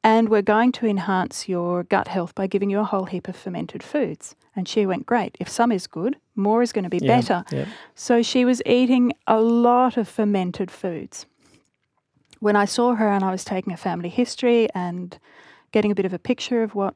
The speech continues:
Speaker 1: was happening, I said, "Sometimes people can't tolerate fermented foods. How would you feel about pulling back on that a little bit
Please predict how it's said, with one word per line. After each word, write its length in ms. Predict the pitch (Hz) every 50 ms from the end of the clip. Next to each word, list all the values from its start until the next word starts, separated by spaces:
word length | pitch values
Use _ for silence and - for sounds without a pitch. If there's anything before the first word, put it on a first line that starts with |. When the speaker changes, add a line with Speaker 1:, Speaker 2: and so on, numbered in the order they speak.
| _
Speaker 1:
was 180 | - 214 202 -
happening, 420 | - 240 240 - - 269 254 240
I 100 | 240 247
said, 240 | 233 - 294 285 277 _ - - - - - - - - - - _ _ _ _ _
"Sometimes 1080 | - - - 330 330 392 359 - - - - - - - - 311 359 - - - - _ _ _ _ _ _ _ _ _ _ _ -
people 240 | - 247 233 - 220
can't 260 | - - 208 196 -
tolerate 420 | - - 269 294 285 240 175 - -
fermented 500 | - - 185 175 170 175 - - - -
foods. 300 | - - 165 175 - -
How 160 | - 277 294
would 180 | 320 311 - -
you 80 | 285 254
feel 340 | - - - 247 247 247
about 300 | 240 226 220 202 - -
pulling 300 | - - 233 220 214 208
back 360 | 202 - 202 214 226 - - 240
on 80 | 226
that 180 | 214 190 180 180
a 40 | 170
little 260 | 170 170 170 175 165
bit 340 | - - - - - -